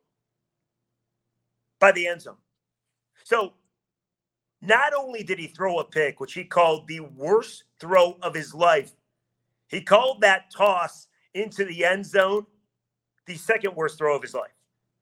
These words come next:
Said he didn't like the way it came off his hand. But I do wonder if somebody throws you a football,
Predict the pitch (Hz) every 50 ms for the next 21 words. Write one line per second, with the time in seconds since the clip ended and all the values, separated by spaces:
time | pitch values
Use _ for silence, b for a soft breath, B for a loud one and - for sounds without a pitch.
0 | _ _ - - 185 180 185 180 190 196 196 175 170 175 170 175 160 160 160 147
1 | 156 156 156 147 143 139 - - - - 113 - - _ _ _ _ _ _ B
2 | B B 220 240 247 233 302 302 269 262 254 247 208 208 196 - - - - -
3 | - 240 262 - 339 320 - 262 233 226 - 190 190 170 - - - 170 - -
4 | - - _